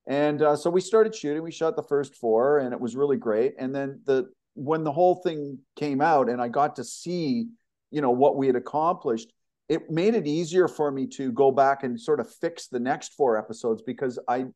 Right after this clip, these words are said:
you know, I started to understand the characters and, and what each actor brought to the character. And so I, you know, sort of honed it and tuned it up a little bit and, and made it tighter. And we shot the next four. And before you know it, we're doing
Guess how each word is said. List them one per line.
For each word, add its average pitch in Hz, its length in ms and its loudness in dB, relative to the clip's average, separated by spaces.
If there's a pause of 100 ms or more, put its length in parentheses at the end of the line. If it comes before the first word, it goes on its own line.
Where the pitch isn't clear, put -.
you 131 480 -14
know, 143 100 0
I 131 60 0
started 135 360 2
to - 140 0
understand 131 640 -4
the 123 80 -2
characters 127 680 -2
and, 110 220 -4 (220)
and 123 140 -4
what 131 260 0
each 151 260 -6
actor 127 360 -2
brought 117 540 2
to 135 100 -6
the 120 120 -6
character. 123 680 -2 (320)
And 147 200 -2
so 160 220 2
I, 151 120 6
you 147 200 -4
know, 151 140 0
sort 156 240 -4
of - 60 -4
honed 143 420 -2
it 139 100 2
and 120 180 -8
tuned 139 280 -6
it 131 100 0
up 127 160 0
a 131 40 0
little 123 220 2
bit 127 280 -2 (200)
and, 123 280 -6
and 123 240 -6
made 135 180 -2
it - 160 -4
tighter. 123 280 0
And 143 100 -2
we 131 60 -4
shot 147 260 -2
the 135 80 -2
next 139 360 -4
four. 117 220 2
And 135 80 -4
before 160 320 2
you 135 100 -2
know 127 160 -2
it, 117 60 0
we're 131 100 -4
doing 139 320 -6